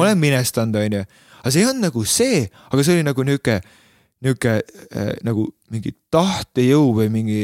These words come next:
niuke emotsionaalne blackout või nagu see, et ma lihtsalt tõusin püsti nagu, et ma nagu,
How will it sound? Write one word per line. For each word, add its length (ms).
niuke 260
emotsionaalne 720
blackout 560
või 120
nagu 180
see, 160
et 80
ma 80
lihtsalt 180
tõusin 220
püsti 320
nagu, 220
et 120
ma 140
nagu, 220